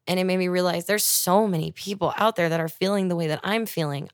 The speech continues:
I thought for almost thirty years that I was alone. That sucks. I don't want anyone to feel that way. That was the worst part of my life. That was thirty years of my life feeling like this was normal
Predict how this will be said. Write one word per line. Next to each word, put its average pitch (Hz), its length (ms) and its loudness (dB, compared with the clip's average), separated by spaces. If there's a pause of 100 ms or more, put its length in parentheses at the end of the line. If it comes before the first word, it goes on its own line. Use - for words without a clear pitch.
I 247 160 2
thought 226 300 2
for - 180 -6
almost 180 420 -2
thirty 202 260 -2
years 185 380 0
that - 200 -4
I 202 140 2
was 190 180 0
alone. 156 800 0 (800)
That 285 240 2
sucks. - 880 2 (500)
I 226 80 2
don't 302 160 6
want 214 160 4
anyone 170 320 2
to 165 60 -2
feel 160 300 0
that 160 200 0
way. 196 400 -2 (280)
That 277 100 0
was 277 140 -2
the 269 120 2
worst 262 540 -2
part 254 240 4
of 254 100 -2
my 247 160 -6
life. 240 640 -2
That 240 80 -2
was 277 120 0
thirty 247 320 0
years 240 260 0
of 226 80 -8
my 233 120 -6
life 220 260 -6
feeling 202 440 -2
like 170 240 -8
this 208 240 -2
was 202 160 -2
normal 170 640 -2